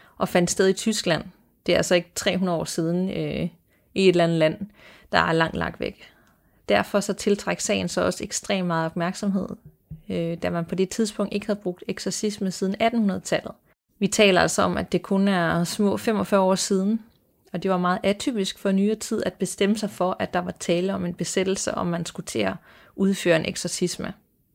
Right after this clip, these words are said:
Jeg uploader en, øh, femten minutter lang video i Facebook-gruppen, der både viser før- og efterbilleder af hende her, samt lydoptagelser fra eksorcismerne.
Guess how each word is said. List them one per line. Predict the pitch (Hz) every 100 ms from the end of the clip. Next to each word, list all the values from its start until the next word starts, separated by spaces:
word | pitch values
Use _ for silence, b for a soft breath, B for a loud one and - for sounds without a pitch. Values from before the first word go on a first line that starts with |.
| _ _ -
Jeg | 202 202
uploader | 208 208 196
en, | 196 180 170
øh, | 170 165
femten | 170 190 202 220
minutter | 196 190
lang | 180 185 202 202
video | 214 -
i | 185
Facebook-gruppen, | 180 190 208 - - 208 208 190 - -
der | 190
både | 170 185
viser | 190 185 -
før- | 185 - 233
og | 214 -
efterbilleder | 208 220 214 208 196 190 196 -
af | - 185
hende | 208 220
her, | 220 - B B B B B
samt | - 196 185
lydoptagelser | 190 220 220 220 185 - -
fra | 190 - 196 -
eksorcismerne. | 190 190 - 208 - 185 175